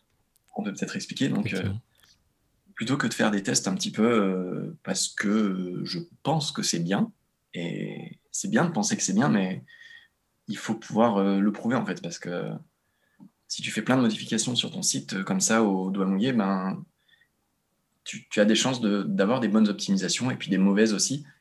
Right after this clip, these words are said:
Speaker 1: Et c'est bien de, d'avoir un outil qui te permette de traquer tout ça. Il y a un des outils, euh, qui est, euh,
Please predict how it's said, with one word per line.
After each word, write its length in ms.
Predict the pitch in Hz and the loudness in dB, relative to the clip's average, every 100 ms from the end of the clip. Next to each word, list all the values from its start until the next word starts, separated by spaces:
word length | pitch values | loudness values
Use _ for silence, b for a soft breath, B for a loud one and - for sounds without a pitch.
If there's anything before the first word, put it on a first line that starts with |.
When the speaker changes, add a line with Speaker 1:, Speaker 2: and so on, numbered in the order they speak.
| _ | _
Speaker 1:
Et 80 | 107 | -6
c'est 200 | - - | -4 -2
bien 200 | 95 117 | 2 4
de, 240 | 113 98 - | 4 2 -2
d'avoir 300 | - 104 101 | -2 0 0
un 100 | 95 | 0
outil 200 | - 117 | -2 -8
qui 140 | - | -10
te 40 | - | -4
permette 300 | 95 104 95 | -2 0 -2
de 80 | |
traquer 400 | 90 - - 110 | -6 -6 -4 -4
tout 100 | 87 | -4
ça. 240 | - - - B B B B _ | -6 -6 -10 B B B B _
Il 60 | 101 | -4
y 20 | |
a 80 | 87 | 0
un 80 | 104 | 0
des 160 | 107 | 0
outils, 340 | 104 - 131 - _ _ - | -4 -8 -10 -12 _ _ -10
euh, 400 | 92 92 90 90 90 | -4 -4 -4 -8 -10
qui 220 | - 90 | -6 -2
est, 140 | 95 | 2
euh, 420 | 90 87 85 - | 2 2 -2 -6